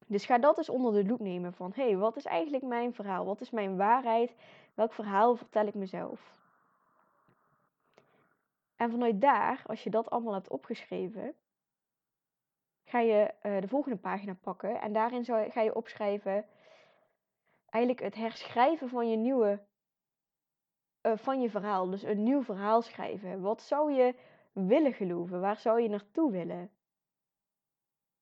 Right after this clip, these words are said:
Hoe zou je willen dat het voor je was?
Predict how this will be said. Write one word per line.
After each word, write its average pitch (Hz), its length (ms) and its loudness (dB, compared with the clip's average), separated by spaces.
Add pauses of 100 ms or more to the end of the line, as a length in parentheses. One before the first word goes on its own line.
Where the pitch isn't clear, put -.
(1300)
Hoe 226 120 -2
zou 247 200 4
je 220 100 2
willen 254 260 8
dat 185 160 0
het 180 140 -8
voor 180 200 -6
je 175 100 -4
was? 170 480 -10